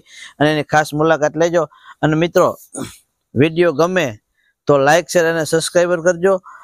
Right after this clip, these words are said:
અને તમારા અનુભવ કંઈ હોય તો કોમેન્ટ બોક્સમાં જરૂર શેર કરજો. એનું કારણ છે કે તમે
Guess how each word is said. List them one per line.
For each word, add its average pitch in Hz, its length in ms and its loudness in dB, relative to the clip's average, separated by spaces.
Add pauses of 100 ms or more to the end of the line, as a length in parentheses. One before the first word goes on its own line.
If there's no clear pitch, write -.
(220)
અને 156 220 0
તમારા 170 500 2
અનુભવ 175 380 0
કંઈ 180 180 0
હોય 170 360 4 (840)
તો 165 260 4
કોમેન્ટ 170 400 0
બોક્સમાં 170 440 -2
જરૂર 175 300 2
શેર 156 240 0
કરજો. 113 400 -2 (320)
એનું 160 240 2
કારણ 175 300 4
છે 170 120 -2
કે 135 100 -2
તમે 175 500 0